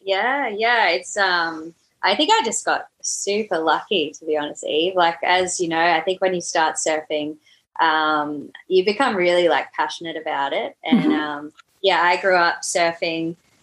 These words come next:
Speaker 1: a spot that probably no one's heard of. It's, um, called Tannum Sands, which is this tiny little, um, place just south of Gladstone. And we only got waves when there was, like, a cyclone swell. So it
Speaker 2: Yeah,
Speaker 1: was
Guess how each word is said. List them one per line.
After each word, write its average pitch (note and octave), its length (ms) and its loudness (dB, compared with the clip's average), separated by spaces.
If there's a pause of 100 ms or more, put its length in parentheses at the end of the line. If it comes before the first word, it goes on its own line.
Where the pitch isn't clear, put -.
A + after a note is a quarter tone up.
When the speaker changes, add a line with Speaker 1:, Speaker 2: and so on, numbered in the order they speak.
Speaker 1:
a F3 40 -8
spot F#3 360 2
that - 220 0
probably F3 240 0
no G3 180 4
one's E3 220 0
heard D#3+ 160 2
of. F3+ 220 4
It's, E3 280 -2
um, D#3+ 460 0
called E3+ 280 0
Tannum E3+ 340 -2
Sands, F#3 520 2
which F3 180 -4
is E3+ 120 -4
this D#3+ 280 -2
tiny E3+ 400 0
little, D#3+ 440 0 (400)
um, D#3+ 560 0 (320)
place E3+ 320 2
just F3 200 0
south F3 200 0
of E3 120 -6
Gladstone. D#3 580 0
And D3+ 220 -2
we E3+ 180 4
only F3+ 260 2
got F3 200 2
waves D#3 380 4
when D#3 140 -6
there D3 160 0
was, D3 200 -4
like, D3 200 0 (180)
a E3 140 -8
cyclone D3+ 800 -4
swell. C#3 460 -6
So - 240 -8
it D#3 220 -8
Speaker 2:
Yeah, D#4+ 420 4
Speaker 1:
was B3+ 40 6